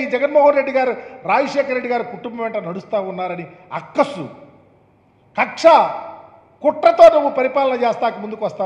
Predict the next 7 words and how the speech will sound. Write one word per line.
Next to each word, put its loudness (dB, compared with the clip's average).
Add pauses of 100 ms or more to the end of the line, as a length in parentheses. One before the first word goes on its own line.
ఉన్నావు. -6 (540)
నీకు, -6 (1000)
నీ -8 (180)
కుటుంబానికి 0 (640)
ఈ -8 (100)
రాష్ట్రంలో -2 (160)
రాజకీయాలు 0